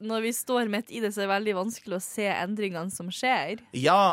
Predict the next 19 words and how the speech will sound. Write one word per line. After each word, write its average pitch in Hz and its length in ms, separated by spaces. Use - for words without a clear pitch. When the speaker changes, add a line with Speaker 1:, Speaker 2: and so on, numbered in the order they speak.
Speaker 2:
at 147 260
det 135 220
er 139 240
vanskeligere 123 520
å 123 60
oppfatte 120 460
for 120 200
den 117 360
personen 120 400
som 131 80
kanskje 117 240
ikke 120 140
bryr 110 100
seg - 160
så 120 240
mye 131 180
om 131 300
det, 196 80
da. 156 100